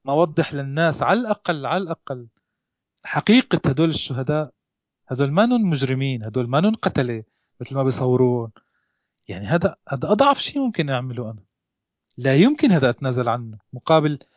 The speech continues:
مو أخسر بس علاقاتي بالوطن العربي، أخسر أي شيء ممكن. لا يمكن إني أنا مدافع عنه. يعني، هذا أضعف شيء ممكن أعمله. يعني، هذا الموقف أنا بالنسبة إلي معلن. يعني، مثلًا، صور الرئيس موجودة عندي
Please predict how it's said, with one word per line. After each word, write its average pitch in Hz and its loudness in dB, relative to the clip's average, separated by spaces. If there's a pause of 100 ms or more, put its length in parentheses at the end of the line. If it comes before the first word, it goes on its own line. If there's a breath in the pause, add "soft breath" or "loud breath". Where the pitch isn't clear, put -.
(380)
مو 202 4
أخسر 202 4
بس 170 0
علاقاتي 143 0
بالوطن 123 -6
العربي، 127 -2
أخسر 151 -2
أي 247 2
شيء - -2
ممكن. 123 -6 (760)
لا 139 0
يمكن 233 4
إني 160 0
أنا 151 -2
مدافع 135 0
عنه. 117 -8 (720)
يعني، 120 -6
هذا 175 4
أضعف 254 4
شيء 302 -4
ممكن 226 -4
أعمله. 139 -8 (580)
يعني، 117 -8
هذا 147 2
الموقف 156 0
أنا 151 0
بالنسبة 147 -4
إلي 156 0
معلن. 135 0 (560)
يعني، 117 -8
مثلًا، 131 -2
صور 147 0
الرئيس 147 0
موجودة 143 0
عندي 135 -2